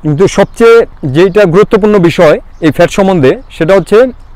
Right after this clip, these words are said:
অবশ্যই fat আপনাকে, even ভালো ফ্যাটও আপনাকে ক্ষতি করবে যখন এটা carbohydrate জাতীয় খাবারের সাথে আপনি mix করেন।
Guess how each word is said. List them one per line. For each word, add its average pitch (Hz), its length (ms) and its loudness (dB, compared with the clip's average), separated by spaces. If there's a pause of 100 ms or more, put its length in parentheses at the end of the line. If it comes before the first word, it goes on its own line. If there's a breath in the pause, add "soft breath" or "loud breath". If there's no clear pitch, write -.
(140)
অবশ্যই 226 400 0
fat 196 280 0
আপনাকে, 202 520 0
even 180 300 0
ভালো 208 220 4
ফ্যাটও 208 240 0
আপনাকে 208 320 -2
ক্ষতি 190 220 0
করবে 135 280 0 (760 soft breath)
যখন 185 360 0
এটা 175 280 0
carbohydrate 180 580 2
জাতীয় 196 280 0
খাবারের 175 320 -2
সাথে 220 300 0
আপনি 180 180 0
mix 175 260 0
করেন। 117 300 -2